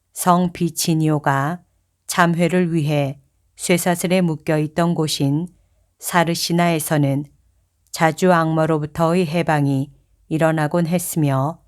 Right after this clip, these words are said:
과거에는 카라바찌오나 하느님의 성혈을 모시고 있는 클라우제토가 그런 곳들이었다. 이처럼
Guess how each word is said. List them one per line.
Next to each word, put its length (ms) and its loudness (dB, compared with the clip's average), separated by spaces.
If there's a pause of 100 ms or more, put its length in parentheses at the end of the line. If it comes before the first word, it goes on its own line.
(520)
과거에는 840 2 (300)
카라바찌오나 1160 -2 (400)
하느님의 540 2
성혈을 580 0
모시고 480 0
있는 420 0 (420)
클라우제토가 1000 0
그런 260 -2
곳들이었다. 800 -4 (800)
이처럼 720 0